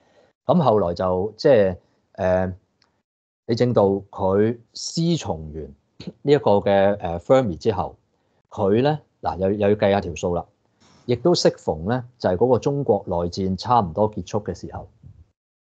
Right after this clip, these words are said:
噉佢亦都冇揀返返去中國大陸。楊振寧亦都係。而同時間呢，又要諗吓喎，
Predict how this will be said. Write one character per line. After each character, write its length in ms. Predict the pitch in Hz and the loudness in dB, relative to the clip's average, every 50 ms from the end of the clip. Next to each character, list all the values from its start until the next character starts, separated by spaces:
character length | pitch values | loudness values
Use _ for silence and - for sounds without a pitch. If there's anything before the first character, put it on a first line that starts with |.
| _ - | _ -2
噉 120 | 127 175 185 | -2 -2 0
佢 200 | - 104 98 104 | 0 0 2 2
亦 80 | 107 101 | 2 2
都 160 | - - 131 135 | 0 0 -2 -2
冇 280 | 120 98 85 87 92 87 | -2 -2 -2 -2 -4 -4
揀 380 | - - 82 80 85 90 120 117 - - - _ _ _ _ | -4 -4 -2 -2 0 -2 -4 -4 -6 -12 -20 _ _ _ _
返 240 | _ - 120 123 120 | _ -2 -2 0 2
返 240 | 123 117 117 110 | 0 0 0 0
去 160 | 104 101 90 85 | 0 -2 -2 -2
中 160 | - 113 107 | -4 -4 -2
國 100 | 95 92 - | -2 -4 -4
大 160 | 90 71 67 | -6 -10 -10
陸。 80 | 67 - - _ _ _ - - _ _ _ _ _ _ _ _ _ _ _ _ _ _ _ _ _ _ _ _ _ _ _ _ _ - - | -12 -14 -18 _ _ _ -20 -20 _ _ _ _ _ _ _ _ _ _ _ _ _ _ _ _ _ _ _ _ _ _ _ _ _ -6 0
楊 160 | 107 104 101 | 0 2 4
振 160 | 101 120 120 | 4 2 2
寧 80 | 101 82 | 2 0
亦 60 | 82 82 | -4 -4
都 160 | - 117 101 | -2 -2 -2
係。 160 | 90 92 - - _ _ _ _ _ _ _ _ _ _ _ _ _ _ _ _ _ _ _ _ _ _ _ - | -2 -4 -10 -14 _ _ _ _ _ _ _ _ _ _ _ _ _ _ _ _ _ _ _ _ _ _ _ 0
而 120 | 117 127 - | 0 0 2
同 160 | 120 117 110 | 2 -2 -2
時 160 | - 113 110 | -2 -2 0
間 240 | 104 180 175 180 180 | 2 4 4 4 4
呢， 140 | 180 180 170 | 2 0 2
又 120 | 131 104 | 2 4
要 120 | 104 110 | 4 4
諗 180 | 107 98 104 123 | 4 2 0 0
吓 120 | 117 98 87 85 | 0 0 0 -2
喎， 180 | 82 78 73 | -4 -8 -12